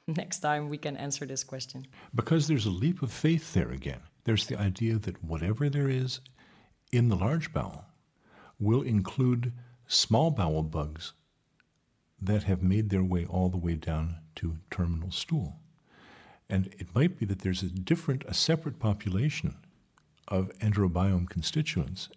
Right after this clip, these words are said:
Speaker 2: in the small bowel that is not represented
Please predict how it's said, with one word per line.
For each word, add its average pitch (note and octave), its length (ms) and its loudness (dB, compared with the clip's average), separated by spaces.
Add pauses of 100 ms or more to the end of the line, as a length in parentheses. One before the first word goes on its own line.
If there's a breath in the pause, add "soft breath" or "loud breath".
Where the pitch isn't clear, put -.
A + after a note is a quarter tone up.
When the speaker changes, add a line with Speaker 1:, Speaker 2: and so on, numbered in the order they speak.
Speaker 2:
in A2+ 60 2
the F#2 80 2
small D3 320 2
bowel D#2+ 400 -2 (580 loud breath)
that G#2 180 2
is G2 220 -2
not G2+ 340 2
represented A2 800 -2